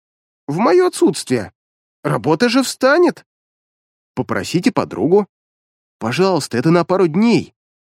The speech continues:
Если все срастется, то послезавтра вечером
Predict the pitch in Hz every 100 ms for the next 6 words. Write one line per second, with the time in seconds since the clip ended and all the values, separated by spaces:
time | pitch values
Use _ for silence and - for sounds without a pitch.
0 | _ _ _ _ _ _ 107 139 160 180
1 | 147 190 151 120 - 220 240 120 135 147
2 | 135 123 117 135 220 - 110 180 240 -
3 | 78